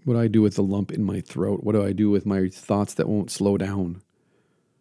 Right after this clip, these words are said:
What do I do about my sweaty palms? Hmm.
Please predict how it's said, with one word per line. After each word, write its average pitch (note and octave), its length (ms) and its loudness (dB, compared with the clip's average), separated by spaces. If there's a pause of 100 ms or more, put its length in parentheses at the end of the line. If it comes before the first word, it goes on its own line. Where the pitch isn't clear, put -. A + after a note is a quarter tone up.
(1300)
What G#2 140 2
do A#2 120 4
I G#2 80 6
do G#2+ 180 6
about G#2 200 4
my F#2 100 -4
sweaty G2 300 0
palms? G2+ 540 0 (4000)
Hmm. A#2 400 2